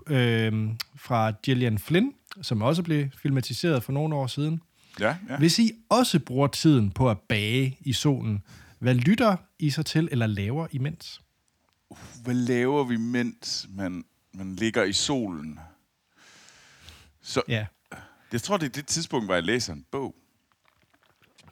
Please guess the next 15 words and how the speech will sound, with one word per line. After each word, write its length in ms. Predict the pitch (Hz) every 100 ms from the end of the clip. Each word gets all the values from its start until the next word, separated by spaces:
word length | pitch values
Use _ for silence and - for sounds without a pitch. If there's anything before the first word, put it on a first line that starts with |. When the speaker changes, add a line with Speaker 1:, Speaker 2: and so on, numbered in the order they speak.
| _
Speaker 1:
En 160 | 147 117
fysisk 640 | - 233 - 131 - -
bog 240 | - 147 -
eller 220 | 127 120
Speaker 2:
En 120 | 120 110
Speaker 1:
e-bog? 180 | 131 110 101
Speaker 2:
fysisk 420 | - - 101 -
bog, 260 | - 90 -
ja. 100 | -
Speaker 1:
Fysisk 420 | 85 269 - 107 -
bog. 220 | 117 104 - _ -
Speaker 2:
En 80 | 101
fysisk 260 | - 107
Speaker 1:
Alright. 220 | 104 160
Speaker 2:
bog. 240 | - 104